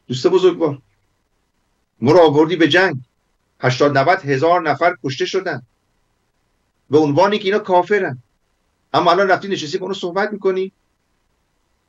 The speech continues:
پس یا خودت متوجه نیستی چه میگی، یا خون ما رو دستمایهٔ خودت کردی.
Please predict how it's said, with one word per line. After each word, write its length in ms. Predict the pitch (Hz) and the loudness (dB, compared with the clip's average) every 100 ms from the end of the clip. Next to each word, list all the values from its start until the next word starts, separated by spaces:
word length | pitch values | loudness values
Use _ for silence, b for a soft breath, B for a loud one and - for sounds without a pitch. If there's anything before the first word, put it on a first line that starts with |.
| _ _ _ _ _ _ _ _ _ _ _ _ _ _ _ _ _ _ _ _ _ _ _ _ _ _ - | _ _ _ _ _ _ _ _ _ _ _ _ _ _ _ _ _ _ _ _ _ _ _ _ _ _ -12
پس 160 | 110 | -2
یا 100 | 156 | 2
خودت 340 | 151 - 226 226 | 2 4 2 2
متوجه 540 | 226 262 220 208 214 | 0 2 2 2 0
نیستی 260 | 202 196 190 | -4 -6 -8
چه 180 | - 202 | -4 -2
میگی، 420 | 208 196 196 185 | -4 -8 -12 -2
یا 80 | 185 | -2
خون 320 | - - 214 | 0 -4 -4
ما 140 | 202 202 | -4 -2
رو 80 | |
دستمایهٔ 420 | 196 165 - 170 180 | 0 0 -2 -8 -6
خودت 220 | 180 175 | -10 -8
کردی. 320 | 170 147 151 | -8 -8 -10